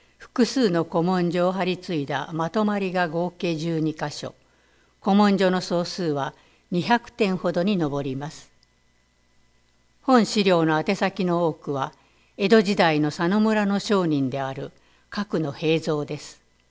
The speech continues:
角野平蔵家は、米国肥料商を営んだ家で、現在、エヌピーオー法人の事務所として使われている、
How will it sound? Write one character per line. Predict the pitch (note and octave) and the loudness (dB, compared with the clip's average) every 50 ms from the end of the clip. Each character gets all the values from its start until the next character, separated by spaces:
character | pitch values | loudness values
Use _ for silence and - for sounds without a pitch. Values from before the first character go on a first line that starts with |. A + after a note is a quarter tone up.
| _ _ _ _ _ _ _ _ _ _ _ _ _ _ _ - | _ _ _ _ _ _ _ _ _ _ _ _ _ _ _ -2
角 | - A3+ A3+ A3+ - F3+ | 0 0 0 2 0 0
野 | F3 E3+ | 0 0
平 | D#3+ F#3+ F#3 F3 E3+ | 0 0 0 0 0
蔵 | D#3+ F3 E3+ E3+ | 0 0 -2 -2
家 | E3+ - E3+ D#3 | -2 -4 -4 -2
は、 | D3 D3+ D3+ D3+ - _ _ _ _ _ _ _ _ _ - | -2 -2 -4 -6 -8 _ _ _ _ _ _ _ _ _ 0
米 | F3 A3+ A3 G3+ | 2 2 2 2
国 | A3 - F3 E3 | 0 -2 -6 -6
肥 | - - F3 - - G3 F3+ | -6 -8 -10 -8 -4 -2 0
料 | G3+ G#3 G#3 G3+ G3+ | 2 2 0 0 -2
商 | - - F#3+ D#3+ D3 | -4 -2 -2 0 0
を | D3 | -2
営 | D3 D3 | -4 -4
ん | - E3+ D#3 D#3 D#3+ D#3 D3 C#3+ | -2 -2 0 0 0 -2 -2 -4
だ | C#3 C3+ | -4 -6
家 | C3+ C3 C#3 C#3+ C#3 - | -6 -6 -6 -6 -6 -6
で、 | C#3 C3 - _ _ _ _ _ _ _ _ _ _ _ - | -8 -10 -12 _ _ _ _ _ _ _ _ _ _ _ -2
現 | E3+ G3+ G#3 G3 F3+ D#3+ | 2 2 4 4 2 2
在、 | E3 D#3 D3 D3 - - _ _ _ _ _ - | 0 -2 -2 -4 -6 -10 _ _ _ _ _ -6
エ | - F#3 F#3+ | -2 0 2
ヌ | G#3 A3 G#3+ | 2 2 2
ピ | A3 - G#3+ G#3 G#3 G3+ | 0 -2 0 2 2 4
ー | G3 | 2
オ | G3+ F#3+ | 2 0
ー | |
法 | G3+ G#3 G3+ F3+ | 0 0 0 0
人 | D#3+ D#3+ D#3+ D#3+ D#3 | 0 -2 -2 -2 0
の | D3 D3 | 0 -2
事 | C#3+ | -2
務 | D#3+ E3 E3 F3 | -2 -2 -2 -2
所 | E3+ - E3 D3+ | -2 -4 -6 -6
と | - D#3 | -6 -8
し | - | -10
て | - - D3 | -8 -10 -10
使 | - - - - E3+ E3 | -10 -10 -6 -4 -4 -2
わ | E3+ D#3+ | -2 -2
れ | D3+ D3+ | -4 -4
て | C#3+ - - C#3 | -8 -8 -8 -8
い | C3+ C3 B2+ | -6 -6 -8
る、 | C3 D3 - | -8 -10 -14